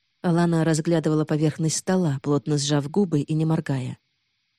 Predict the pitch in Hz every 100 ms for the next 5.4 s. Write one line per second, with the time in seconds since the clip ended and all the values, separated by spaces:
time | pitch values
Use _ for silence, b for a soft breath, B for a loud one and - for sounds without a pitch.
0 | - 220 214 202 220 202 190 170 165 208
1 | 196 - 160 175 196 - 226 214 170 180
2 | 185 175 202 - 139 143 139 156 131 131
3 | _ _ _ - 170 170 160 196 220 -
4 | - _ - 185 180 208 196 170 180 147
5 | 135 143 135 143